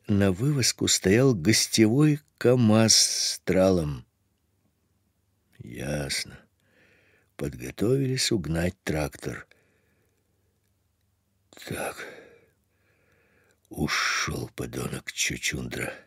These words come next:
Сделал ноги. Саша со злостью отшвырнул колун. Во-во! Именно так он и сказал. Что же у них произошло?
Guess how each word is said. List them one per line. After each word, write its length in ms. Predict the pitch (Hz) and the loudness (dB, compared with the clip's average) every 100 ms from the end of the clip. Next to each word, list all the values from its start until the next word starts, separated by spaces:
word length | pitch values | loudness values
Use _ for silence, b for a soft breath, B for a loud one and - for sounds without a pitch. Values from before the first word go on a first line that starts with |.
| _ _ _ _ _ _ _ _ _ _ _ _ _ _ _ - | _ _ _ _ _ _ _ _ _ _ _ _ _ _ _ -4
Сделал 760 | 71 - 67 92 98 92 87 | 0 0 2 2 4 2 0
ноги. 440 | 76 76 73 69 - - b b b _ _ _ _ _ _ _ | -2 -6 -4 -4 -6 -12 b b b _ _ _ _ _ _ _
Саша 440 | - - 80 - 87 b b b | 0 0 2 0 0 b b b
со 220 | - 92 | 2 4
злостью 560 | - 82 104 - - | 2 4 2 2 0
отшвырнул 540 | 95 - 90 80 82 85 | 0 0 -2 -2 -2 -2
колун. 420 | - 78 67 62 _ _ _ _ _ _ | -2 -4 -6 -10 _ _ _ _ _ _
Во-во! 560 | - 107 156 135 131 - _ b b b b b b b _ _ | 2 6 8 8 4 0 _ b b b b b b b _ _
Именно 460 | - 107 123 120 117 | -2 2 4 6 4
так 400 | - - 139 160 | 4 4 4 6
он 160 | 117 127 | 4 4
и 40 | |
сказал. 500 | 120 131 95 98 101 _ _ _ _ _ _ _ _ _ _ _ _ _ _ _ _ _ _ | 4 4 4 2 2 _ _ _ _ _ _ _ _ _ _ _ _ _ _ _ _ _ _
Что 420 | - - - - 101 | -14 -12 -10 -4 -2
же 120 | 104 | 0
у 60 | 117 | 2
них 220 | 113 - | 2 2
произошло? 640 | 117 110 101 95 104 95 | 4 6 4 4 2 0